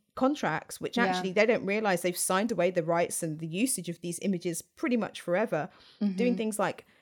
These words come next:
Speaker 1: paying for domains in their name just in case they become famous, and then he won't release the domain even though it's in their name
Speaker 2: Oh.
Speaker 1: and stuff. And it's, the whole thing is disgusting
Speaker 2: God,
Speaker 1: and it's
Speaker 2: that is
Speaker 1: predatory.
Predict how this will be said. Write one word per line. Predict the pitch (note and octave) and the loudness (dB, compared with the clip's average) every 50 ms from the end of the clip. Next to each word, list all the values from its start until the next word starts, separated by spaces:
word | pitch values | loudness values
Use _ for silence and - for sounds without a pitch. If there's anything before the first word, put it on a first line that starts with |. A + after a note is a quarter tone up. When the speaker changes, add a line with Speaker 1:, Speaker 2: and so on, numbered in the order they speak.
| _ _ - | _ _ -6
Speaker 1:
paying | - B3 A#3 C#4 C#4+ C#4+ C4+ | 2 4 4 6 6 2 0
for | - - - A#3 A3 G#3 G3+ G3+ G3 - G3 | -2 0 2 2 4 4 2 2 0 -2 0
domains | - G3+ F#3+ G3 G3 G3 F3 G#3 B3 C4 C4+ C4 - - | 2 2 2 4 4 2 2 2 4 4 2 2 0 0
in | - C4+ C#4 C4+ | 2 2 4 4
their | B3 G#3+ G#3+ G#3+ | 4 2 2 0
name | A3+ A3+ A3+ G#3 F3+ F3 F#3+ G#3 G#3 | 0 0 0 0 0 0 -2 -4 -2
just | - B3 B3 B3 - C#4+ | 0 0 0 0 0 0
in | C4 | -2
case | B3 - A#3+ A#3+ A#3+ - | 0 0 0 -2 0 0
they | - A3+ | -2 -2
become | A3 - G#3 - - B3 B3+ B3+ | -2 -2 -6 -4 -2 0 0 0
famous, | - - A3+ C4 A#3 E3+ D3 D#3 G#3 - - - - - - - _ - | 2 2 2 2 2 2 0 -2 -4 -6 -8 -12 -12 -14 -20 -20 _ -2
and | G#3 G#3+ G#3+ G#3+ | 0 2 4 4
then | A3+ A#3+ A#3+ | 4 4 4
he | G#3+ A3+ A3+ | 4 2 0
won't | F#3+ G#3+ A3 A#3+ A#3+ - | 2 2 2 2 2 2
release | A3 A3 G#3+ A3 A#3+ A#3+ - - | 0 2 2 2 0 0 -2 -4
the | - G3 - | -4 -4 -2
domain | - G3+ G3 G3 G3+ F#3+ F#3+ A3+ B3 A3+ | 0 2 2 2 2 2 2 2 2 2
even | G#3 G3+ E3+ F#3+ G3+ | 2 0 0 0 0
though | G3 F#3+ | 0 0
it's | F3+ - - - | -2 -2 -4 -4
in | F#3+ G3 F#3 | -2 -2 0
their | F3+ E3+ E3 | 0 -2 0
name | E3+ F3 G3 B3+ E4 - _ _ - - | -2 -2 -2 -2 -4 -6 _ _ -10 -6
Speaker 2:
Oh. | - G3 G#3 G#3 G3+ G3+ | -4 -4 -2 -2 0 2
Speaker 1:
and | G#3+ G#3+ | 2 2
stuff. | G#3 - - G#3 F#3+ F#3+ - - | 2 4 6 6 6 6 4 2
And | G#3+ A#3 A3 | 2 2 2
it's, | - - - | 0 -2 -4
the | - A#3+ A3 | -2 -4 -2
whole | A3+ C#4 C#4+ C#4+ | 2 2 2 2
thing | C#4 - C4+ B3 | 4 2 2 2
is | G3+ F#3+ - | 2 0 -2
disgusting | - - G3 F#3+ F#3+ F#3+ F3+ G#3+ G#3+ - - - - F#3 | -6 -4 -4 -2 -2 0 0 0 0 0 -2 0 0 0
Speaker 2:
God, | F3+ | 0
Speaker 1:
and | E3+ - | 0 -2
it's | - - | -4 -4
Speaker 2:
that | - - | -2 -2
is | G3 F#3+ - F#3 | -2 -2 -2 -2
Speaker 1:
predatory. | F3+ E3+ D3 D#3+ - | -2 -2 -2 -2 -4